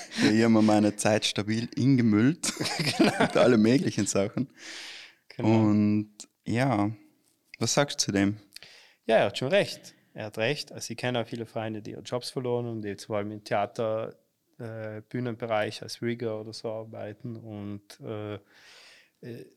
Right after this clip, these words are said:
Speaker 2: es ist für die einfach mega hart. Das sind keine Künstler in dem Sinn, die sich selbst verwirklichen, nicht? So wie es auch der Till Brönner sagt, sondern es sind wirklich Leute, die einfach gewöhnt sind, dass sie jeden Tag,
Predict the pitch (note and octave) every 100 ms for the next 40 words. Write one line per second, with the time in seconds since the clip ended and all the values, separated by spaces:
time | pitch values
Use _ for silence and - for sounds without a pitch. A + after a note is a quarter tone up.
0 | _ - A#2+ - A2+ A2 A2 G#2+ A2+ A#2
1 | G#2+ B2+ A#2+ A#2+ B2 A#2 B2+ B2 A#2 A#2
2 | - _ - D3+ D3 - A#2+ A#2+ B2+ A#2+
3 | C3+ A#2 A2+ A#2 B2 A#2+ - C#3 C3 C#3
4 | - C3+ - E3+ - A#2+ D3+ - B2 B2
5 | A#2 A#2+ B2 A2 A2 G#2+ G#2 - _ -
6 | B2 A#2 A2+ A#2 C#3+ - D3 - - -
7 | A#2+ A#2+ C3+ A#2 B2+ - A#2+ A#2 B2 C3
8 | B2 A#2 A#2+ B2+ A#2 - _ - _ A#2
9 | G#2+ C3 - C3 B2 - A#2 A2 C#3 C#3
10 | B2 A#2 D3 -